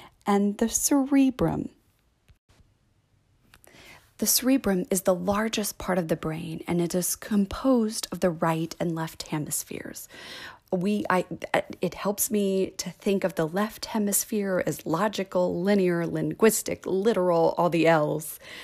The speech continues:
And the right hemisphere is able to sense emotions and information from the body.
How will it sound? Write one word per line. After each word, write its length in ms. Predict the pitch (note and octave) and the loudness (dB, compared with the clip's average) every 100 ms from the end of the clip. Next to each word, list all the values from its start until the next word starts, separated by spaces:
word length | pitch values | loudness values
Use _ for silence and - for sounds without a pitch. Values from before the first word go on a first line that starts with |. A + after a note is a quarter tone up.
| - - - | -16 -18 0
And 180 | A#3 F#3+ | 4 6
the 80 | F3+ | 4
right 420 | E3 B3 D4+ C#4+ | 2 2 2 0
hemisphere 600 | B3 A3 G3+ - G3+ F3+ | -2 -2 0 -2 0 0
is 140 | E3+ - | 0 -2
able 240 | E3+ D#3+ | -2 -4
to 160 | - E3+ | -4 -6
sense 320 | - - - | -6 -6 -2
emotions 680 | F#3+ A#3+ A3 G3 F#3 E3+ | 2 2 0 -2 -2 -2
and 120 | - - | -4 -2
information 640 | F3+ D#3+ D#3+ D3+ - - - | -2 0 -2 0 -2 -6 -8
from 260 | - D3+ | -4 -4
the 80 | - | -4
body. 500 | - A#3+ A#3 A3+ | -6 -4 -2 -2